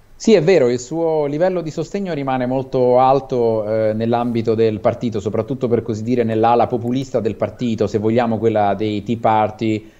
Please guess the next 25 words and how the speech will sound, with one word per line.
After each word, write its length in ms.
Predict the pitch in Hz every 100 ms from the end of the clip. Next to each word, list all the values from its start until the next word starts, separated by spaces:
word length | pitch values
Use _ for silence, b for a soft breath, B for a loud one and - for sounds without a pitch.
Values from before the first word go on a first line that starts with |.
| B
eh, 300 | 98 107 104
quella, 280 | - 117 110
come 200 | 110 113
dire, 420 | 113 113 107 104 B B -
eh, 200 | 104 104
meno 540 | 120 135 143 131 123
legata 420 | 110 117 120 123
all'establishment 840 | 110 110 - 120 113 113 - 107 107
repubblicano 840 | 104 104 107 104 110 110 104 98
tradizionale. 640 | 92 98 - 98 82 87
Quindi 220 | 135 190
lui 120 | 196 220
certamente 520 | 151 151 165 190 139
ha 20 |
intercettato 800 | 127 131 131 - 147 185 185 147
e 60 |
continua 360 | 127 127 165 160
a 40 |
incarnare 540 | 131 123 117 131 147 135
una 140 | 117
parte 400 | 113 143 139 -
dell'anima 500 | 117 113 117 117 110
del 140 | 101 98
partito 640 | 101 98 107 104 101 98
repubblicano 680 | 98 95 92 95 87 80 85